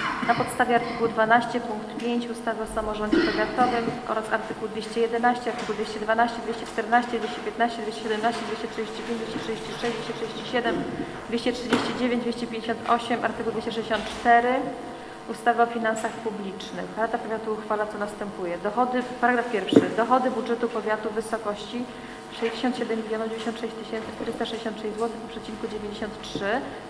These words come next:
w tym podpunkt pierwszy. Dochody bieżące w kwocie sześćdziesiąt cztery miliony dwieście czterdzieści trzy tysiące siedemset czterdzieści dwa złote w przecinku dwadzieścia siedem. Podpunkt drugi. Dochody majątkowe w wysokości dwa miliony osiemset pięćdziesiąt dwa tysiące siedemset dwadzieścia cztery złote po przecinku sześćdziesiąt sześć.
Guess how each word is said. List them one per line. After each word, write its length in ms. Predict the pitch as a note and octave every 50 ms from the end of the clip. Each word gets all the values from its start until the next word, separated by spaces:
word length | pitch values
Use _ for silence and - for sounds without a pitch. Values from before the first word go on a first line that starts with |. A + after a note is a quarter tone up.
| - - -
w 80 | -
tym 220 | - G#3+ A3 A#3+ B3
podpunkt 520 | - A#3+ A#3 A#3+ - - G#3 G3+ F#3+ G#3+ G3 - - - -
pierwszy. 460 | - A3+ G#3 G#3 G3+ - - - A#3+
Dochody 360 | A3 A3 G#3+ A3 A3 A3 A3
bieżące 420 | G3+ A3 G#3 G#3+ A3+ A3+ A3 A3+ A3
w 100 | - -
kwocie 260 | - A3 G#3+ - A3
sześćdziesiąt 300 | - A3 G#3 - G#3+ G3+
cztery 280 | - - - A3+ G#3+ G#3+
miliony 440 | G#3 G#3 G3+ G#3 G3+ G#3 G#3+ A#3+ A#3+
dwieście 300 | A3+ A#3 A3 - G#3+ G#3+
czterdzieści 400 | - - - G#3+ G#3+ G#3 - -
trzy 100 | - -
tysiące 420 | - G#3 G#3 - A#3 A3+ A3 -
siedemset 280 | - A3+ A3+ A3 - G#3
czterdzieści 320 | - G#3 G3+ G#3+ - G#3
dwa 120 | G3+ - G3+
złote 240 | G3+ A3 A3+ A3+ -
w 20 |
przecinku 420 | - - - - - A3+ A3 A3+
dwadzieścia 320 | A#3 G#3 G#3+ G#3 - - A3
siedem. 320 | G#3 - G#3+ F#3 - F#3 F3+ - - - - - - - - - - -
Podpunkt 360 | A#3+ A#3+ - - A#3+ A3 G#3
drugi. 260 | G#3+ A3 A#3+ A#3 B3
Dochody 380 | A3 A3+ A3 A3 A3+ A3+ G#3+ A3
majątkowe 460 | A3 G#3+ G#3 G#3 G#3+ - A#3 A3+ A3+
w 40 | G#3
wysokości 500 | G#3+ A3 - G#3+ G#3+ G#3+ G3+ - - G#3
dwa 180 | G3 G3+ A#3
miliony 340 | A3+ A#3 A3+ A3+ A3+ A3 G#3+
osiemset 360 | G#3+ G#3+ G#3+ G#3 - A3 -
pięćdziesiąt 300 | - G#3 G3+ - G#3+ G3
dwa 100 | G3 G#3+
tysiące 420 | G#3 - G#3 - - A3+ A3+ A#3 A#3+
siedemset 320 | A#3 G#3+ G#3+ G#3 G#3+ G#3
dwadzieścia 280 | G3+ G#3 G3+ G3 - F3+
cztery 240 | - - G#3 G3 G3
złote 260 | G#3+ A3+ A#3 A#3+ A#3
po 100 | - G#3
przecinku 420 | - - G#3+ - A3 G#3+ - A3
sześćdziesiąt 500 | G3 - G3+ G3 G3 - - G3+ G3 -
sześć. 280 | - - G#3 A#3+ C#4